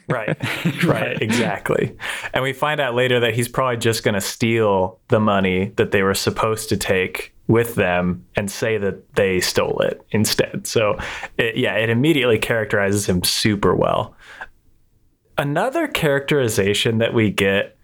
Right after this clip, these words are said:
Speaker 1: very early on that I wanna talk about is how hot Fung Chang, Fung Chang?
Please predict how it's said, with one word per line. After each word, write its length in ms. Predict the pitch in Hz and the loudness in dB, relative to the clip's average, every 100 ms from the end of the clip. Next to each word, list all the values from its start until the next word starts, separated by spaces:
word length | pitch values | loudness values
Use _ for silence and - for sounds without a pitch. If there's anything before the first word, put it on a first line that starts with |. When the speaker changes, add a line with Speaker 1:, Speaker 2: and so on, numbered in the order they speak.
| - - _ - | -20 -20 _ -6
Speaker 1:
very 480 | 104 107 107 107 - | -2 0 0 -2 -4
early 420 | - 107 101 98 90 | -2 0 0 2 2
on 500 | 85 92 101 - 113 - _ _ _ | 2 0 0 -2 -4 -10 _ _ _
that 140 | 104 | -2
I 140 | 113 156 | 0 0
wanna 220 | 156 123 | 0 0
talk 320 | 107 107 95 | 0 -4 -4
about 420 | 101 95 90 90 - - - - - _ _ | -6 -2 0 0 -4 -20 -20 -20 -20 _ _
is 220 | 131 127 | -4 -2
how 500 | - - 196 240 277 | -4 -2 -2 0 -2
hot 680 | 240 - 147 120 98 101 - _ - - _ _ _ _ | -2 -2 0 0 0 -2 -6 _ -20 -20 _ _ _ _
Fung 680 | - - 156 160 175 175 165 | -14 -2 2 4 4 2 2
Chang, 840 | - 147 123 120 120 107 101 - - _ - | 0 2 4 4 4 4 2 -4 -10 _ -18
Fung 360 | - 151 156 | -2 0 0
Chang? 640 | 131 - 131 139 214 285 | 0 0 0 0 0 -2